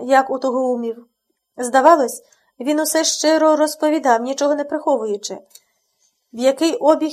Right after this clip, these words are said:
ідуть гроші, який прибуток за чотиримісячний термін приносять, показував прямі договори із заводами-постачальниками.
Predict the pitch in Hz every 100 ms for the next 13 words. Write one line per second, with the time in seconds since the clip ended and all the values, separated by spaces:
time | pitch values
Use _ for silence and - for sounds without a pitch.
0 | - 269 311 311 247 311 294 240 233 247
1 | 277 285 285 269 320 311 269 277 277 277
2 | 285 277 285 302 311 302 302 269 294 294
3 | 294 311 302 226 190 185 _ _ _ _
4 | - 269 294 302 302 302 294 294 294 294
5 | 285 302 311 285 262 285 302 294 302 302
6 | 320 320 302 233 214 214 196